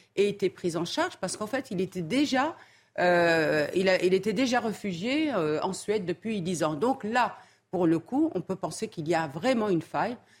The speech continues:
dans le cadre du règlement Dublin, où on peut à un moment avoir un fichier partagé des réfugiés pour tout de suite, dans l'immédiateté, voir que cette personne, en fait, elle est, elle a déjà, elle fait, elle bénéficie déjà de, de, de, de l'asile,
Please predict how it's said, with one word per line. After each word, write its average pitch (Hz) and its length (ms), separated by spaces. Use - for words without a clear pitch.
dans 143 400
le 208 60
cadre 190 220
du 165 80
règlement 156 420
Dublin, 156 480
où 190 260
on 190 140
peut 294 320
à 175 160
un 208 40
moment 208 280
avoir 180 240
un 160 100
fichier 226 400
partagé 226 760
des 208 160
réfugiés 208 480
pour - 180
tout - 180
de 339 60
suite, - 300
dans 208 140
l'immédiateté, 226 720
voir 233 240
que - 60
cette 175 200
personne, 220 340
en 165 80
fait, 196 200
elle 131 100
est, 131 140
elle 165 140
a 143 80
déjà, 214 480
elle 156 100
fait, 165 300
elle 165 80
bénéficie 202 720
déjà 220 420
de, 147 260
de, 135 360
de, 131 340
de 143 120
l'asile, 165 640